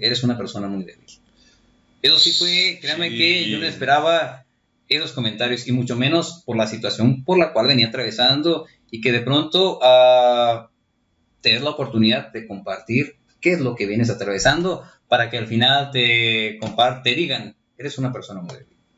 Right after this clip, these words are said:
Speaker 1: ¿Qué es lo que se tiene que hacer? Pues simplemente, pues, empezar a marcar distancia con ese tipo de personas, que simplemente no vienen a abonarnos nada.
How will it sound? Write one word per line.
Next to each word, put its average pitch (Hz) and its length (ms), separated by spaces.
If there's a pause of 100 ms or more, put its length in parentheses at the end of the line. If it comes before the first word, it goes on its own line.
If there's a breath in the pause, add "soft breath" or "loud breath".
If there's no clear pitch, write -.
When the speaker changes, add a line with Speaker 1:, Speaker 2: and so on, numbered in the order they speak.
(880)
Speaker 1:
¿Qué - 60
es 170 40
lo 175 100
que - 80
se 160 80
tiene 175 200
que 185 80
hacer? 226 160
Pues 190 120
simplemente, 202 640
pues, 202 200
empezar 190 320
a 247 40
marcar 240 300
distancia 233 400
con 180 140
ese 175 140
tipo 151 280
de 113 100
personas, 92 440
que 127 80
simplemente 131 520
no 123 120
vienen 123 280
a 107 40
abonarnos 95 440
nada. - 180